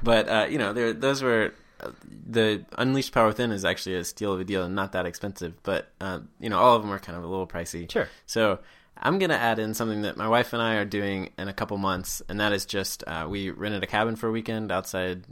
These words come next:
Speaker 1: Boone, North Carolina, but it didn't have to be where any, around there. I would say just having a little getaway with your friends or your family in a little cabin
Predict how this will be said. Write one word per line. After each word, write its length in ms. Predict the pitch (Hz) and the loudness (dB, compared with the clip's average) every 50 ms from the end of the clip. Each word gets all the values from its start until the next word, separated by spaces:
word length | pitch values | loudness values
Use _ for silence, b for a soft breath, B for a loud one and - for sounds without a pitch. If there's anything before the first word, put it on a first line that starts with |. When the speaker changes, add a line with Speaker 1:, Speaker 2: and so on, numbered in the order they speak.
| - - | -20 -14
Speaker 1:
Boone, 280 | - 104 104 101 101 101 | -8 -2 -2 -2 -2 -2
North 180 | 101 101 - - | -4 -6 -6 -8
Carolina, 460 | 98 95 95 95 95 95 92 92 - b b b b | -8 -6 -4 -4 -4 -4 -6 -8 -10 b b b b
but 140 | - 85 90 | -8 -6 -6
it 100 | 87 - | -4 -4
didn't 180 | 107 104 101 | -4 -4 -2
have 140 | 107 104 95 | -4 -4 -4
to 60 | - 95 | -6 -8
be 340 | 101 95 90 80 - - _ _ _ | -6 -6 -6 -6 -8 -12 _ _ _
where 280 | - 104 101 98 - - | -4 0 0 0 2 2
any, 280 | 113 110 110 87 60 64 65 65 - | 2 2 2 0 -2 -8 -12 -10 -2
around 200 | 110 107 104 104 | 2 2 2 4
there. 260 | 107 107 104 101 - - | 4 2 2 2 2 2
I 80 | - 110 | 4 4
would 160 | 117 113 113 - | 4 4 2 0
say 360 | - 110 104 98 95 - - _ _ _ _ _ _ _ _ | 0 0 2 2 0 -2 -4 _ _ _ _ _ _ _ _
just 220 | - 95 - - _ _ - | -8 -8 -8 -8 _ _ -10
having 280 | - 131 131 135 131 127 | 0 0 2 2 2 0
a 40 | 127 | 0
little 140 | 123 117 113 | 0 0 0
getaway 460 | 110 117 113 110 107 104 104 101 101 | 0 0 0 2 2 2 2 2 2
with 360 | 98 98 95 90 - - - B B B B B B B B B B - | 0 0 -2 -2 -6 -12 -20 B B B B B B B B B B -6
your 100 | - 110 | -6 -2
friends 520 | - 127 123 120 120 120 120 117 113 110 - - - | 2 2 4 4 4 2 2 0 -2 -4 -6 -8 -6
or 260 | 95 95 90 87 90 | -4 -2 -2 -2 -2
your 300 | 90 87 87 85 87 85 | -2 -2 -2 -2 -2 -4
family 680 | - - 101 98 95 98 98 98 95 92 92 92 98 - b b b b b b b b b b b - | -2 -2 -2 -2 -2 -2 -2 -2 -4 -4 -4 -6 -10 -14 b b b b b b b b b b b -12
in 100 | 90 90 | -10 -8
a 60 | 90 | -6
little 160 | 95 95 92 | -4 -4 -4
cabin 540 | - - 95 90 87 90 87 87 87 85 | -4 -2 -2 -2 -2 -2 -4 -4 -4 -6